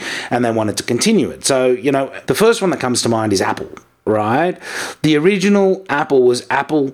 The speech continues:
Macintosh, and now it's Mac. And you don't see Macintosh anywhere. It does not exist in their,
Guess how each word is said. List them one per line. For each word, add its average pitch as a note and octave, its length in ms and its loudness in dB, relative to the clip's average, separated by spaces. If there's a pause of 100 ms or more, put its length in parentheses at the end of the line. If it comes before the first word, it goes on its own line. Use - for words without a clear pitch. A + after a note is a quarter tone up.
(120)
Macintosh, A#2 880 -2 (120)
and C#3 280 -2
now A#2 320 0
it's - 400 -2
Mac. G2+ 400 -4 (200)
And B2+ 160 0
you C3 80 2
don't C#3 200 0
see C#3+ 200 0
Macintosh B2 960 -2
anywhere. B2 520 2
It E2 80 -6
does A#2+ 160 0
not D3+ 220 2
exist B2 760 -2
in A#2+ 180 2
their, A2 500 0